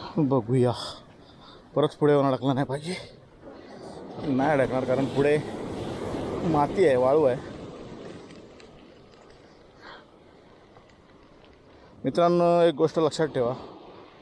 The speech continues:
कधीकधी फिशिंग रीडमधली लाईन आपल्याला काढावी लागते. म्हणजे आता मी रॉड आणि रीड वापरतोय बेट फिशिंगसाठी आणि ही लाईन मी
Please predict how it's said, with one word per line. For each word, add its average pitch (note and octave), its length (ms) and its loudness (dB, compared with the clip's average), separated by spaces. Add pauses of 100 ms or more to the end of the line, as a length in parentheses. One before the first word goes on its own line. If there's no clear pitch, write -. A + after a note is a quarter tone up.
(280)
कधीकधी D3+ 600 2 (1000)
फिशिंग D#3 340 2
रीडमधली D#3 500 4
लाईन D3 240 4
आपल्याला D3+ 240 2
काढावी C3 380 2
लागते. A2 260 -4
म्हणजे A#2 220 -4
आता B2 200 0
मी C3 300 -2 (1160)
रॉड B2 260 2
आणि C#3 180 0
रीड C3+ 140 4
वापरतोय A#2+ 460 2
बेट C3 200 2
फिशिंगसाठी A2+ 500 -4 (320)
आणि B2 120 0
ही C3+ 160 4
लाईन C#3+ 300 4
मी D#3 220 2